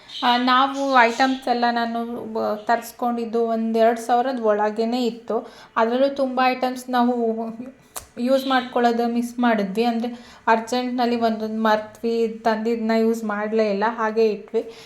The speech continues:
ನೆಕ್ಸ್ಟ್ ಯಾನ ಬರ್ತಡೇಗೂ ಬೇಕಾಗುತ್ತೆ ಅಂತ ಒಂದೊಂದು ಎಕ್ಸ್ಟ್ರಾನೇ ತರಿಸಿದ್ದೆ. ಹಾಗಾಗಿ ಅದೆಲ್ಲ ಸೇರಿ ಒಂದು ಟೂ ತೌಸಂಡ್ ಆಗಿತ್ತು ಅನ್ಕೊತೀನಿ. ಡೆಕೋರೇಷನ್ ಎಲ್ಲ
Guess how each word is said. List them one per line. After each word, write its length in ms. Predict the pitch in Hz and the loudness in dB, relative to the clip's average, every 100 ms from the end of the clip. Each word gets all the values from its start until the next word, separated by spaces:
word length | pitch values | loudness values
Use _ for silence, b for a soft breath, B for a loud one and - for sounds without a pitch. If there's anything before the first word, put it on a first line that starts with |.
| B | B
ನೆಕ್ಸ್ಟ್ 300 | 262 254 - | -6 -4 -2
ಯಾನ 220 | 254 233 262 | 2 4 2
ಬರ್ತಡೇಗೂ 640 | 247 240 233 233 233 233 | 2 0 2 -2 -2 -2
ಬೇಕಾಗುತ್ತೆ 640 | 226 226 226 233 220 220 208 | 2 2 2 0 0 -4 -8
ಅಂತ 180 | 202 214 | -4 -2
ಒಂದೊಂದು 380 | 214 214 214 | 0 -2 -2
ಎಕ್ಸ್ಟ್ರಾನೇ 640 | 208 202 - 220 220 220 226 | -4 -4 -8 -2 0 0 -2
ತರಿಸಿದ್ದೆ. 560 | 226 202 - 196 208 - B B B | -4 -6 -8 -6 -2 -2 B B B
ಹಾಗಾಗಿ 400 | 269 254 262 277 | 2 2 2 -2
ಅದೆಲ್ಲ 360 | 277 220 214 226 | 0 2 4 2
ಸೇರಿ 340 | 262 269 262 302 | 0 -2 -4 -4
ಒಂದು 140 | 269 | -6
ಟೂ 140 | 247 226 | -4 -2
ತೌಸಂಡ್ 460 | 220 214 220 214 | 0 -2 -2 -2
ಆಗಿತ್ತು 440 | 208 208 214 - 208 | -2 -2 -4 -6 -6
ಅನ್ಕೊತೀನಿ. 760 | 202 202 196 196 202 240 339 b b b _ - 262 | -6 -4 -6 -6 -8 -8 -10 b b b _ -4 0
ಡೆಕೋರೇಷನ್ 640 | 254 254 285 285 277 269 | 0 2 2 2 -2 0
ಎಲ್ಲ 160 | 247 233 | 2 4